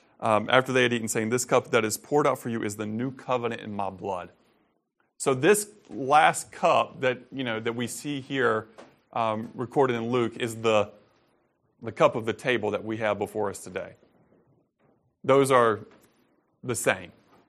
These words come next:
synonymous. And it's a cup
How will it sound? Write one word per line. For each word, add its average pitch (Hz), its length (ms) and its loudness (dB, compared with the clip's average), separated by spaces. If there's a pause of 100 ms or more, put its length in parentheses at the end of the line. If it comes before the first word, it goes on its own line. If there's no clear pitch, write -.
(360)
synonymous. 101 720 -6 (2750)
And 139 140 6
it's 135 100 4
a 123 80 4
cup 160 440 4